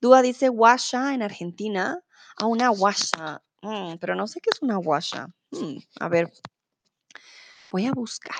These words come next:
Mientras ustedes escriben palabras con W en español. Am,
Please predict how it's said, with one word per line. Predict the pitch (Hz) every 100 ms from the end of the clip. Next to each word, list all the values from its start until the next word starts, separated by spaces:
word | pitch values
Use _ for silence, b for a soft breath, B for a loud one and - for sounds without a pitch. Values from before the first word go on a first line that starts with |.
| - -
Mientras | 185 196 190 202
ustedes | 202 - 226 269 302
escriben | 277 - 233 226 254
palabras | 262 226 208 196 202 220 240 254
con | 247 226
W | 202 180 175 180 220 _ _ -
en | 247 330 294
español. | 247 190 185 175 285 _ B B B B B B B _ -
Am, | 202 196 190 185 185 185 185 185 190